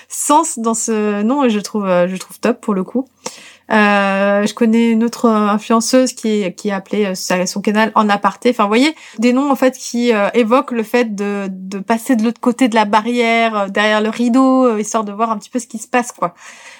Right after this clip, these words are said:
Donc, euh, ça donne plus envie, euh, de, de rejoindre un canal, euh, quand on a, euh, ce genre de nom. Donc, euh, à vous d'être inventif de ce côté-là. Maintenant, à savoir, est-ce que c'est l'outil qu'il vous faut ? On va être honnête, si aujourd'hui vous vous sentez dépassé par Instagram, que vous n'arrivez pas à poster régulièrement, que c'est vraiment quelque chose qui vous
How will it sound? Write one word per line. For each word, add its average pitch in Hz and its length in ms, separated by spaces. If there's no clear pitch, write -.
Donc, 220 240
euh, 196 220
ça 214 180
donne 233 180
plus 285 200
envie, 240 340
euh, 202 80
de, 190 240
de 190 80
rejoindre 214 400
un 196 60
canal, 202 380
euh, 170 200
quand 175 240
on 190 60
a, 185 240
euh, 170 40
ce 185 140
genre 196 180
de 165 320
nom. 202 160
Donc, 202 200
euh, - 120
à 208 140
vous 214 180
d'être 220 260
inventif 220 360
de 196 80
ce - 80
côté-là. 254 420
Maintenant, 269 440
à 247 80
savoir, 262 280
est-ce 262 160
que 285 80
c'est 262 160
l'outil 254 420
qu'il 269 220
vous 208 200
faut ? 202 340
On 220 60
va 214 140
être 196 140
honnête, 226 420
si - 340
aujourd'hui 294 300
vous 277 80
vous 254 60
sentez 247 340
dépassé 262 420
par 247 160
Instagram, 226 420
que 226 100
vous 202 100
n'arrivez 208 300
pas 247 160
à 240 40
poster 226 320
régulièrement, 214 560
que 220 120
c'est - 140
vraiment 196 180
quelque 196 240
chose 214 200
qui - 120
vous 185 120